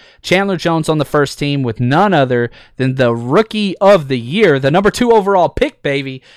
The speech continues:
Nick Bosa. And golly, I, I would put those two players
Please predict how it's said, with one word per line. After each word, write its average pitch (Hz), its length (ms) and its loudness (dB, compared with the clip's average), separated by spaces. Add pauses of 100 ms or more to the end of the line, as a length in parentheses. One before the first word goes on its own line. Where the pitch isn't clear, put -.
(140)
Nick 165 340 -4
Bosa. 139 440 0 (400)
And 131 600 -4 (120)
golly, 147 600 2
I, 156 300 0
I - 20 6
would 226 160 2
put 160 220 -4
those 156 420 2
two 233 220 -6
players 143 640 -2